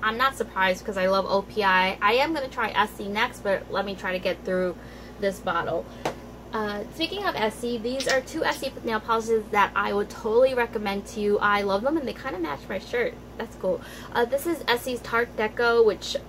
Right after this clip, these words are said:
I love. Well, I love both of them. Um, and this is Garden Variety. I believe you can still get both. I'm not sure.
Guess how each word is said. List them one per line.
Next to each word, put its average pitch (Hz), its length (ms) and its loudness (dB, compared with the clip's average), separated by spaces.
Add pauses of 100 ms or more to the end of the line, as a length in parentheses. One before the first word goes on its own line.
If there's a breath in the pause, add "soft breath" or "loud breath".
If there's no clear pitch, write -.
(120)
I 226 640 6
love. 190 560 4
Well, 214 100 2
I 233 160 6
love 254 180 2
both 202 280 4
of 190 60 2
them. 185 220 4
Um, 180 320 0 (720)
and 214 120 2
this 220 160 4
is 220 80 2
Garden 208 340 6
Variety. 202 800 2 (260 loud breath)
I 233 80 4
believe 269 460 6
you 440 80 8
can 427 120 4
still 262 280 8
get 240 260 4
both. 220 300 6 (180)
I'm 226 160 0
not 247 160 -2
sure. - 220 -8